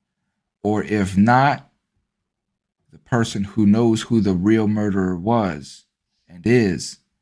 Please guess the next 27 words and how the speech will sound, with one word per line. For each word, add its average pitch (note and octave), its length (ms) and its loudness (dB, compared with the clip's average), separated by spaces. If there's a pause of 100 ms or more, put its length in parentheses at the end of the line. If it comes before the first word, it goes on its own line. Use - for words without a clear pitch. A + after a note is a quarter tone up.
(440)
is E2+ 160 -20
still F#2 300 -4
out D#2+ 180 -6
there. D#2 340 -18 (600)
And E2+ 180 -20
so, F#2 280 -4
uh, E2+ 40 -2 (360)
so - 180 -20
pressure B2+ 400 -2
really A2 240 0
needs G#2 280 0
to F#2+ 200 -2
be G2 300 0
applied F#2+ 640 -14
to, E2+ 300 -20
to - 140 -20
Mister - 260 -20
Curtis E2+ 380 -12
Davis F2 380 -4
Junior's G2+ 460 0
case. G2 520 -4 (880)
Uh, B1 380 -20 (140)
give G2 160 0
you F#2+ 100 4
a - 20 -2
quick - 280 0
rundown G2 580 4